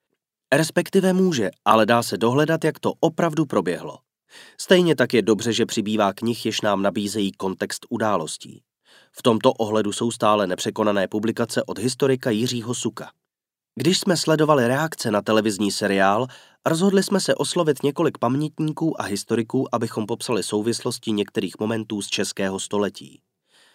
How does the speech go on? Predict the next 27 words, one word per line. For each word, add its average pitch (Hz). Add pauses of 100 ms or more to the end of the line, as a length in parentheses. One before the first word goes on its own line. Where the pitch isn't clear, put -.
(220)
Zároveň 104
publikujeme 101
osobně 104
laděný 98
text -
našeho 98
kolegy 98
Martina 95
M. 90
Šimečky, 104 (420)
který 180
patřil 170
do 156
nejbližšího 139
okruhu 139
Václava 127
Havla. 123 (920)
Nabízí 185
vlastní 135
svědectví 98
nejen 120
o 110
předním 98
dizidentovi 98 (100)
a 107
pozdějším 98
prezidentovi, 104